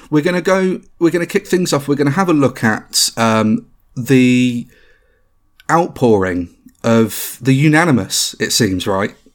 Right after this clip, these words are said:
of, of support from the wrestlers within the industry and people within the industry, um, all through social media. We're gonna go into that first, and then Jay's gonna run us through,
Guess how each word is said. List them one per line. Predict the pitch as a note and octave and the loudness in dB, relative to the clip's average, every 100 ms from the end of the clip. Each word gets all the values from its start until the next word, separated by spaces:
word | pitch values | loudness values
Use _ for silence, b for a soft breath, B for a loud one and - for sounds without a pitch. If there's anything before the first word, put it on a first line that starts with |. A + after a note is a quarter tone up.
| - | -14
of, | - A#2 A2 G2+ - | -6 -2 -2 -2 -8
of | A#2+ G#2+ _ _ _ _ _ | -8 -8 _ _ _ _ _
support | - - - C3 F#2 G2 b b b b - | 0 0 2 2 2 -6 b b b b -14
from | - C3+ B2+ B2+ | 0 2 4 4
the | B2 | 4
wrestlers | D3 C#3 - F#2 F#2 - _ | 0 -2 -4 -6 -8 -10 _
within | A#2 C3+ | 2 4
the | C3+ C3+ | 4 4
industry | C3 A2 G2+ F#2 | 4 2 -2 -4
and | G2 | 0
people | C#3 C3 B2 | 0 2 0
within | A2 B2 | 2 2
the | A#2+ B2 | 4 4
industry, | A#2+ A2+ - E2+ E2 b b b b b | 2 0 -4 -6 -8 b b b b b
um, | - G#2+ A2 | -4 -2 0
all | B2+ C3 | 2 2
through | C3 | 0
social | A2+ - A2 - | 0 0 0 -2
media. | G#2 G#2+ G#2+ F2+ E2 b b b b - | 0 0 0 -2 -8 b b b b 2
We're | C3+ | 2
gonna | C#3 D3+ | 4 2
go | D3 D#3 | 2 2
into | D3+ C#3+ | 0 -2
that | - | -6
first, | - C3 A2 F#2+ - - | -2 0 0 -2 -4 -4
and | G#2+ | 0
then | A2 G#2+ A2+ - | 2 2 0 -4
Jay's | - C3 C3+ | -2 0 2
gonna | C3+ A2+ | 0 0
run | A#2 A2 | 0 0
us | - | -2
through, | - B2 B2 A#2+ | -2 0 0 -2